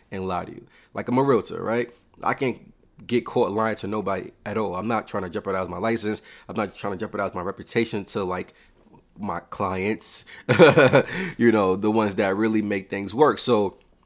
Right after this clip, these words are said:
I wanna be able to come into this industry and give you my objective opinion on what you should be doing as a new f-, trader,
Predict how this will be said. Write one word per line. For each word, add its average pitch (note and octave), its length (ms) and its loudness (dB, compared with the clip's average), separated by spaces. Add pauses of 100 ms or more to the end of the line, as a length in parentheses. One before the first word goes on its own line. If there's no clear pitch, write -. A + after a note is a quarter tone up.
(240)
I - 80 0
wanna A#2+ 200 0
be A2+ 140 -2
able G#2 180 -4
to - 200 -16
come G2 220 -6
into - 120 -8
this G#2+ 120 -8
industry G2+ 340 -8
and F#2 80 -10
give F2+ 160 -8
you F#2+ 60 -8
my G2+ 260 -4
objective G2+ 360 -8
opinion G2+ 440 -6
on G2 180 -6 (240)
what G#2+ 140 -4
you D3+ 120 -4
should A#2+ 160 -4
be G#2+ 100 -4
doing F#2+ 380 -4
as G2+ 240 -6
a G2 280 -6 (320)
new G2+ 500 -4 (180)
f-, - 260 -20
trader, G2 520 -2